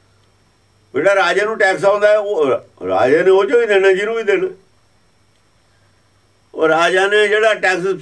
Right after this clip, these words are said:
ਪਬਲਿਕ ਦਾ ਫੰਡ ਆ, ਉਹੀ ਦੇਣਾ ਇਹਨਾਂ ਸੰਤਾਂ ਨੂੰ, ਹੋਰ ਕਿੱਥੋਂ ਦੇਣਾ ਉਹਨਾਂ ਨੇ? ਆਪ ਵੀ ਖਾਣਾ, ਇਹਨਾਂ ਨੂੰ ਵੀ ਖਿਲਾਉਣਾ। ਸ਼ੇਰ ਸ਼ਿਕਾਰ ਮਾਰਦਾ, ਆਪ ਵੀ ਖਾਂਦਾ,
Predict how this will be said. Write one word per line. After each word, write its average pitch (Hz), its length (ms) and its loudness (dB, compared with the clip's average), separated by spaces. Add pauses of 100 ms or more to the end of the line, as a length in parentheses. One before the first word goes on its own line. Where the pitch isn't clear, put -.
(140)
ਪਬਲਿਕ 185 320 -2
ਦਾ 196 140 0
ਫੰਡ 185 260 -4
ਆ, 202 60 2
ਉਹੀ 202 280 2
ਦੇਣਾ 196 240 0
ਇਹਨਾਂ 202 220 -2
ਸੰਤਾਂ 180 340 -2
ਨੂੰ, 208 100 -2
ਹੋਰ 180 140 0
ਕਿੱਥੋਂ 175 280 -6
ਦੇਣਾ 170 220 -4
ਉਹਨਾਂ 185 180 -4
ਨੇ? 185 360 -6 (460)
ਆਪ 185 200 -2
ਵੀ 214 160 0
ਖਾਣਾ, 180 200 -2
ਇਹਨਾਂ 135 180 0
ਨੂੰ 175 80 -6
ਵੀ 170 80 2
ਖਿਲਾਉਣਾ। 165 380 -2 (440)
ਸ਼ੇਰ 226 380 0
ਸ਼ਿਕਾਰ 208 360 0
ਮਾਰਦਾ, 196 480 0
ਆਪ 185 60 -4
ਵੀ 196 180 0
ਖਾਂਦਾ, 202 500 0